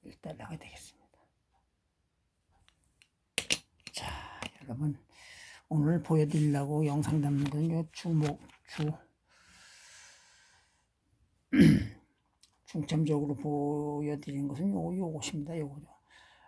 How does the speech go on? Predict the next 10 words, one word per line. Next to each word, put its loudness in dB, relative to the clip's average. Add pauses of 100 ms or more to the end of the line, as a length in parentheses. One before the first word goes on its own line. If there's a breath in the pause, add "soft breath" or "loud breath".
(120)
한국은행 0
칠십 0
주년 -4
기념 2 (1160 soft breath)
주화가 -6
돼서 -6
요걸 -4
다시 -2
한번 -2
이렇게 -6